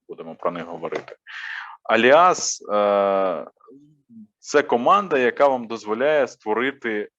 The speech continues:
свою команду як, е, групу чи, е, як групу інших команд. Е, цікаво, ті, хто,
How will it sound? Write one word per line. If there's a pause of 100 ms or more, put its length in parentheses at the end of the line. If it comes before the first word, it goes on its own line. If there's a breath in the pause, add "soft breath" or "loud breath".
(100)
свою
команду
як, (680 soft breath)
е,
групу
чи, (460 soft breath)
е,
як
групу
інших
команд. (300)
Е, (880)
цікаво,
ті,
хто,